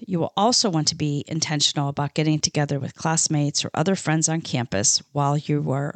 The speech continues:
on campus. It is easy to make the excuse that you need to drive home, but time spent with others will benefit you socially and academically. Remember, everyone wants to make friends,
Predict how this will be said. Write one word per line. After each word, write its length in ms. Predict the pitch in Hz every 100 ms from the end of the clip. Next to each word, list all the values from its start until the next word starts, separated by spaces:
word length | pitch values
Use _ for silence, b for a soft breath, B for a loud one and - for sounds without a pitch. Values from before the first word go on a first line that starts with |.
| -
on 220 | - 135
campus. 560 | 180 269 - - - - b b b b b b b b b _
It 100 | 190
is 200 | 170 156 -
easy 400 | 233 226 175 139
to 140 | - 165
make 180 | 151
the 140 | - 147
excuse 540 | - - - 151 147
that 200 | 139 -
you 400 | 139 156 151 185 -
need 200 | 156 151
to 100 | -
drive 280 | 139 170
home, 420 | - 180 160 165 165 B B B B _
but 240 | 151 147 - _ _ _ _ _ -
time 300 | - 175 226
spent 380 | - 190 165 -
with 200 | 156 151 -
others 400 | 170 156 143 156
will 140 | 147
benefit 600 | - 156 160 165 156 -
you 160 | 147 135
socially 640 | - 165 180 202 180 175 -
and 380 | 156 147 143 -
academically. 680 | 147 - 135 131 - 76 - - _ _ _ _ _ _ _ _ _ _ _ _ -
Remember, 500 | 175 185 170 151 - -
everyone 720 | 202 202 170 151 143 139 147
wants 300 | 147 147 -
to 120 | -
make 220 | 147 165
friends, 480 | - 156 139 143 151